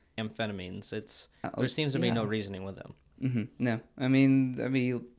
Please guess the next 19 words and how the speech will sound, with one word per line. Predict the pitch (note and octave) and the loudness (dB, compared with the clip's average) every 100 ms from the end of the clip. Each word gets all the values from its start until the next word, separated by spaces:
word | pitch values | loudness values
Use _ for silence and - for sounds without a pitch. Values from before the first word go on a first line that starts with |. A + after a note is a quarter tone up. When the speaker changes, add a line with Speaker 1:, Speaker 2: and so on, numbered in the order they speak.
| _ _ _ | _ _ _
Speaker 2:
there | C3 E3 | 4 6
are | F3+ | 8
some | F3+ C#3+ | 6 6
videos | A#2+ A#2 A#2 | 6 6 4
whenever | A#2+ A#2+ A2+ | 2 0 0
the | A2+ | -4
people | - A2+ A2+ | -4 -2 -2
get | A2 A2 | 0 0
along | G#2+ G#2+ | 2 0
with | A2 | 0
their | G2+ | -2
pet | - G2 - | -2 -2 0
birds | G2 G2+ G2+ | -2 -2 -4
and | |
stuff. | G#2+ - G2+ G2+ _ _ - | -6 -4 -6 -8 _ _ -8
It's | C3 | -8
adorable, | - A#2 A2+ A#2 B2+ C3+ _ _ - | -4 0 2 0 -4 -6 _ _ -2
but | A2+ G#2 | 2 2
Speaker 1:
Right. | F#2+ | 0